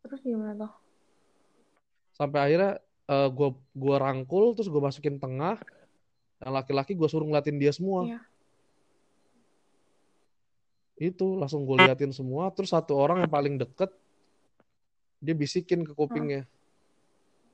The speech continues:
Speaker 2: "Kalau lu berani lagi nyentuh orang atau cewek di kereta ini, gue nggak segan-segan buat mukul atau gue teriakin," gue gituin. Si teman gue
Speaker 1: Ah,
Speaker 2: bilang
Speaker 1: yang,
Speaker 2: gitu.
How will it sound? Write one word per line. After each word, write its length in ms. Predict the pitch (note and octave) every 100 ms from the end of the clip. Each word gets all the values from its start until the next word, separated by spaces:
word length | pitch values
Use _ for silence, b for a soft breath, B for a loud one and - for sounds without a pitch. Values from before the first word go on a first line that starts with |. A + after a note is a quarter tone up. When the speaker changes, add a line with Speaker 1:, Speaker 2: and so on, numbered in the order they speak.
| _ _ _ _ _ _ _ _ -
Speaker 2:
"Kalau 240 | C#3+ B2+ C3+
lu 100 | F#3
berani 400 | C#3+ C#3+ E3 F3+
lagi 400 | D3+ D3 C#3 C#3+
nyentuh 500 | D3 C3+ C3 F3 E3+ -
orang 340 | C3 C3 C3+ C3+
atau 240 | C3+ C#3
cewek 340 | C3+ D3+ D#3+ D3
di 40 | C3
kereta 260 | C3 C3 C3
ini, 160 | C#3+ E3 b b b _ E3+
gue 320 | B2+ - D3+
nggak 140 | D3+ B2+
segan-segan 460 | C3 B2 B2+ D3
buat 160 | C#3 C3
mukul 300 | C3 B2+ C#3+
atau 140 | C3+ B2+
gue 80 | B2
teriakin," 540 | B2+ B2 - C3 A#2+
gue 100 | B2 B2+
gituin. 300 | D#3+ D#3+ D3 D3+ _ _ _ _ _ _
Si 140 | - B2
teman 220 | B2 B2
gue 80 | D3
Speaker 1:
Ah, 40 | C3+
Speaker 2:
bilang 160 | B2+
Speaker 1:
yang, 200 | A#2+ B3+
Speaker 2:
gitu. 40 | B3+